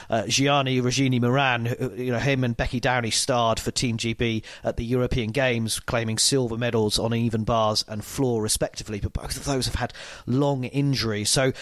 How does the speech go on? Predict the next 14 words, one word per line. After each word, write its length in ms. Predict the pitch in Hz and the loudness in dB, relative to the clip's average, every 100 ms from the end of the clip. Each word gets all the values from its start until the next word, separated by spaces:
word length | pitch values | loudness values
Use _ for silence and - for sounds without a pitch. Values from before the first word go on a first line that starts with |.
| - - | -14 -4
consistently, 1200 | - 151 - - 208 - - 127 107 117 139 180 | -2 2 2 4 4 2 0 -4 -4 -2 0 0
they're 200 | 147 127 | -2 0
not 320 | 135 143 - | 2 0 0
performing 540 | 123 - 139 123 117 117 | -6 0 0 2 2 0
at 80 | |
the 100 | 117 | 0
moment. 420 | 117 113 120 160 135 | 0 2 2 0 2
Will 320 | 139 180 170 | 2 4 2
they 240 | 143 131 | 0 0
be 160 | 123 117 | 0 0
ready, 580 | 123 131 123 117 110 - - - - | 2 0 2 -2 -2 -8 -16 -12 -2
um, 400 | 120 110 113 110 | 0 0 -4 -6
for 600 | - - 127 120 110 110 - - - | -6 0 2 4 4 0 -4 -18 -10
Tokyo? 720 | - 151 143 - 143 135 143 | -2 0 0 0 0 2 2